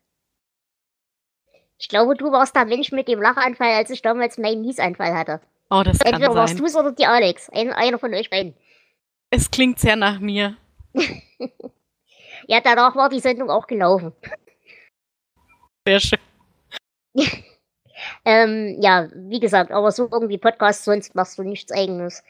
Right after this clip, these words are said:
Speaker 1: Wie
Speaker 2: Nee,
Speaker 1: sieht's
Speaker 2: ich hab
Speaker 1: denn
Speaker 2: nichts Eigenes.
Speaker 1: Ja. Wie sieht's denn bei dir mit Stephen King-Erfahrung aus?
Speaker 2: Also, ähm, ich hab Stephen King-Erfahrung. Ich bin ja wohl schon ein bisschen älter, ähm, als man das meinen möchte. Und ich hab, äh, Stephen King verschlungen als, ähm,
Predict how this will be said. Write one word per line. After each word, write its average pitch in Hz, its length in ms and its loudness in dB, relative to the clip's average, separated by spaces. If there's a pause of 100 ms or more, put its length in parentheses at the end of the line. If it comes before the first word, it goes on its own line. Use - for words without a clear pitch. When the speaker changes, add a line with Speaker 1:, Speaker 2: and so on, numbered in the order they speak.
(280)
Speaker 1:
Wie 214 40 0
Speaker 2:
Nee, 180 220 4
Speaker 1:
sieht's 320 220 2
Speaker 2:
ich - 40 6
hab 330 80 2
Speaker 1:
denn 311 220 -4
Speaker 2:
nichts 185 300 -4
Eigenes. 160 420 -6 (500)
Speaker 1:
Ja. 143 240 -6 (120)
Wie 208 120 -8
sieht's 339 200 0
denn 349 160 0
bei 320 100 4
dir 320 160 2
mit 311 240 0
Stephen 294 260 -6
King-Erfahrung 180 600 -2
aus? 147 280 -8 (1400)
Speaker 2:
Also, 226 420 2
ähm, 220 480 -2
ich - 140 -4
hab 226 160 -4
Stephen 247 340 -6
King-Erfahrung. 247 640 0
Ich - 140 -2
bin 269 180 0
ja 269 220 2
wohl 233 220 -4
schon 220 220 -6
ein 196 60 -12
bisschen 208 480 -4
älter, 277 680 -2 (520)
ähm, 233 520 4
als 214 300 -2
man 208 160 -2
das 190 300 -6
meinen 202 420 -2
möchte. 294 540 0
Und 226 500 -2
ich 202 220 2
hab, 190 220 -6
äh, 175 220 -6
Stephen 185 380 -8
King 208 340 2
verschlungen 202 960 -2
als, - 600 -6
ähm, 165 400 -8